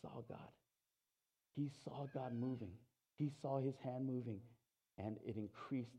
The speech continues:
He opened his eyes, and it increased his faith. When I was reading that, I was like, "Wow,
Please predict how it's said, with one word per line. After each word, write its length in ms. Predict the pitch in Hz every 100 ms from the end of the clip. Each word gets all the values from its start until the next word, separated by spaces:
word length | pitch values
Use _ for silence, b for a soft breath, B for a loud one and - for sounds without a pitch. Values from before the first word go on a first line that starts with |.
| -
He 100 | 131 -
opened 340 | 127 - 180
his 120 | 185
eyes, 300 | 160 139 131 - - _ _ -
and 120 | 110
it 60 | 101
increased 480 | - - 117 117
his 120 | 113 - -
faith. 220 | 98 95 - _ _ _ _ _ _ _ _ _ _ _ _ _ _ _ _ _ _ _ -
When 160 | 135 180
I 100 | 190
was 100 | 170 165
reading 320 | 202 202 175
that, 220 | 139 117 -
I 40 | -
was 120 | 185 - -
like, 100 | - _ _ _ -
"Wow, 340 | - - -